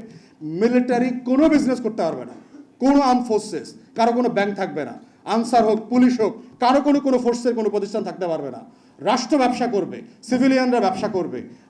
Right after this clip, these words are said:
যার জীবন দেওয়ার জন্য যার চাকরি, সে ওইটার জন্যই শুধু কাজ করবে। This is the highest professionalism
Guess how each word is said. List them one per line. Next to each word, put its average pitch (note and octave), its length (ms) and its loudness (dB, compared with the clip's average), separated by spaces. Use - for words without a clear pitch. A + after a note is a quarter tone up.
যার A3+ 280 2
জীবন B3 320 2
দেওয়ার B3 240 6
জন্য B3+ 260 2
যার A#3+ 180 2
চাকরি, B3+ 460 0
সে - 160 -2
ওইটার B3 380 2
জন্যই C#4+ 300 6
শুধু B3+ 200 0
কাজ G3 200 -4
করবে। A#2 320 -8
This C4+ 120 2
is C4+ 120 0
the A#3 200 0
highest A#3+ 320 4
professionalism A#3+ 600 0